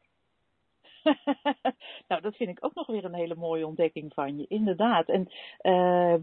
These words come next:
want dat, die gedachte zie ik ook vaak uitgesproken worden, of hoor ik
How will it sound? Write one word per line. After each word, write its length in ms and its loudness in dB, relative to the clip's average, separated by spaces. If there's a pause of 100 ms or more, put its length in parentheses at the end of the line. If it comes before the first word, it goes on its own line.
want 300 4
dat, 140 8 (300)
die 380 0
gedachte 600 4
zie 460 -2
ik 200 0
ook 380 4
vaak 300 4
uitgesproken 840 4
worden, 320 2
of 80 -2
hoor 120 4
ik 360 -4